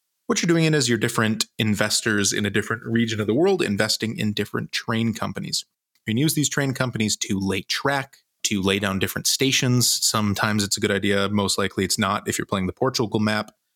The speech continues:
you're gonna buy trains to run on these different routes that you've laid down and just kinda make money. It's a train game.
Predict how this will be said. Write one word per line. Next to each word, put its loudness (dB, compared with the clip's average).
you're 0
gonna 0
buy 2
trains 0
to -4
run 2
on 2
these 2
different -2
routes 0
that 0
you've 0
laid 0
down -2
and 2
just -2
kinda 0
make 2
money. 0
It's -2
a -4
train 0
game. -4